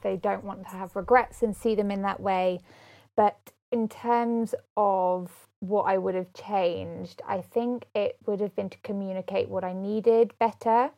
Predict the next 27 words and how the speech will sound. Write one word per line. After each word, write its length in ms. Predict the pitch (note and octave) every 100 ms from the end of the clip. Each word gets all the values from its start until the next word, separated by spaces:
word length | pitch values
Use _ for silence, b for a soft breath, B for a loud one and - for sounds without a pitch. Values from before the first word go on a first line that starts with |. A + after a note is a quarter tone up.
| _ _ _
When 160 | G3+ G3+
I 40 |
was 100 | G3
first 300 | - G3+ -
diagnosed, 540 | F#3+ F#3 G3+ G3 F#3+ -
I 460 | F3+ F3+ F#3 F#3 F3+ -
didn't 260 | - A#3+ A#3
communicate 540 | A3+ G#3 F#3+ F#3 F#3+ - -
with 180 | F#3 F#3+
my 100 | F#3+
friends 300 | F3+ F#3+ F#3
what 120 | F#3
I 60 | F#3
needed. 320 | F3+ F3+ F3+
And 80 | F#3
I 60 | F#3
think 200 | G3 F#3+
that 80 | F#3+
was 100 | F#3+
partly 400 | - A#3 A#3 A3+
because 240 | - G3+
I 80 | F#3
didn't 240 | F#3+ F#3
know 180 | F#3 G3
what 160 | G#3+ C4+
I 80 |
needed. 460 | C4+ C#4+ D4 E4 E4